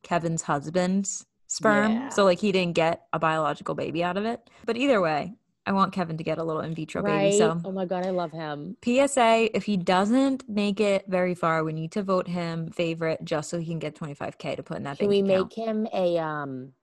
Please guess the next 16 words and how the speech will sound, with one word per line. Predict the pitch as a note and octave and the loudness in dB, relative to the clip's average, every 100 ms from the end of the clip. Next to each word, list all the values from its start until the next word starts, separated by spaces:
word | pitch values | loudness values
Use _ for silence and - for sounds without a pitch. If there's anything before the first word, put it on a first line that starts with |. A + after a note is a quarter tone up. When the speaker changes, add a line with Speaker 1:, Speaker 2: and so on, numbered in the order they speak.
| _ _ | _ _
Speaker 2:
what | F3 F#3 | -4 -2
is | G3 | -2
that | G#3 G3+ | -6 -4
thing | G3 | -4
you | F#3 | -4
put | - F3+ F3 | -6 -10 -10
Speaker 1:
A | |
Speaker 2:
online? | D#3+ F#3+ | -6 -2
Speaker 1:
GoFundMe? | G3+ F#3+ F3 F3 G3+ A#3+ B3+ - | 0 0 0 0 2 2 0 -2
Speaker 2:
A | |
GoFundMe. | E3+ D#3 F3 E3 D3+ | -2 0 -2 -2 2
Speaker 1:
Oh | D3 | 2
my | C#4 | 2
God, | C#4+ C#4+ | 0 0
we | C#4+ | 0
should. | C4 B3 B3 C#4 C4 B3 A3 A3 | 0 0 2 2 2 0 -2 -4